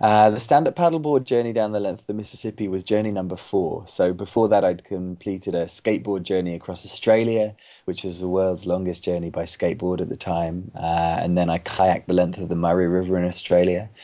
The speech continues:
And then I rode a tandem bike from Vancouver to Vegas with my friend Sebastian. And yeah, then, uh,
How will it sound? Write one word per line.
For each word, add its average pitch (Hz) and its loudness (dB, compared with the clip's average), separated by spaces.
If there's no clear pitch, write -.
And 87 -6
then 90 0
I 87 4
rode 98 6
a - -2
tandem 95 -2
bike 90 2
from 92 -8
Vancouver 92 -2
to 87 -6
Vegas 90 -2
with 87 -10
my 87 -2
friend 87 -2
Sebastian. 87 -2
And 80 -10
yeah, 87 2
then, 90 2
uh, 87 -4